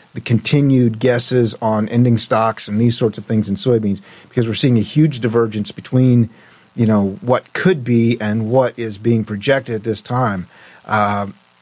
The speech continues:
it leaves the door open for a lot of possibilities yet this year. And again, the wild card is how long is this trade war going to last?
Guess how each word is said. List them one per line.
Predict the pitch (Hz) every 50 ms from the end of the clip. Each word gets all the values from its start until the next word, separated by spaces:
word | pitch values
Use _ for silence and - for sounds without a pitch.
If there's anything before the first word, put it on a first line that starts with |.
| _ _ _ _ _ _ _ _ -
it | 127
leaves | 131 143 170 170 139
the | 123
door | 120 139 131 127
open | 131 131 127 113
for | 107 - 113
a | 104
lot | 101 101 107 113 123
of | 120 113
possibilities | - 123 113 107 - 101 101 110 107 104 95 95 87
yet | 110 98 -
this | 101 98 -
year. | 127 117
And | 117 127
again, | 143 139 147 123
the | 107 107
wild | 101 110 117 117 117 107
card | - - 101 98
is | 104 104 101 98 - -
how | - - - 113
long | 107 104 107 104
is | 98
this | - 98 -
trade | - - 104 95 92
war | - 92 95
going | 92 92 92 90
to | 87 95
last? | 95 92 92 92 - - - -